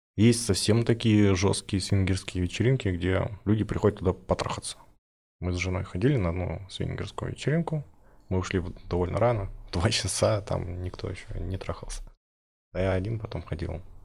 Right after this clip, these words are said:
на другую такую вечеринку подешевле, где люди пришли,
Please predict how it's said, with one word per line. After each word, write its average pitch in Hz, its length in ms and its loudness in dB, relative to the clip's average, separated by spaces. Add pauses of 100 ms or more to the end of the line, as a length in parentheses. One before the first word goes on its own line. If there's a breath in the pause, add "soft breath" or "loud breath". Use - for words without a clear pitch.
(120)
на 87 340 -4
другую 95 360 -6
такую 85 600 -8
вечеринку 90 460 -2
подешевле, 87 540 -2
где 85 520 -6
люди 92 160 -6
пришли, 104 600 -2